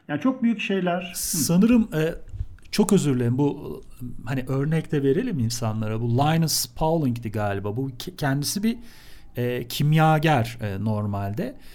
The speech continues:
Speaker 2: E, yanlış hatırlıyor olabilirim. E, kendisinin iki tane, e, Nobel'i var. Bir tanesi, e, kimya alanında,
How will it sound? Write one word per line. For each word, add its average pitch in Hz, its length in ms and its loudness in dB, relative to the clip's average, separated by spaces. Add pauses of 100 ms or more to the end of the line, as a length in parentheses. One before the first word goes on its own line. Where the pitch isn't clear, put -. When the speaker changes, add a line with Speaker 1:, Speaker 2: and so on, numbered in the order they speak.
(220)
Speaker 2:
E, 127 40 -2
yanlış 143 400 4
hatırlıyor 160 500 4
olabilirim. 180 720 4
E, 139 400 -2
kendisinin 165 500 2
iki - 160 2
tane, 107 520 0
e, 101 260 -8
Nobel'i 113 420 0
var. 175 160 -8 (160)
Bir 214 120 2
tanesi, 165 680 2 (400)
e, 110 360 -6
kimya 117 420 0
alanında, 233 840 2